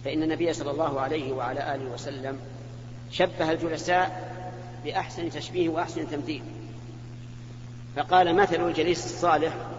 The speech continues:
كحامل المسك، إما أن يحذيك،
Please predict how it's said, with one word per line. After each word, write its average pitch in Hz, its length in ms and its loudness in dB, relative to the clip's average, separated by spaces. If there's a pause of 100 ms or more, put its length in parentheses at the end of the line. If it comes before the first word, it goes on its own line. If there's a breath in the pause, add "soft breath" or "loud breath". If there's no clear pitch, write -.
(460)
كحامل 175 380 0
المسك، 135 320 -6 (2000)
إما 165 240 2
أن 160 60 4
يحذيك، 170 420 2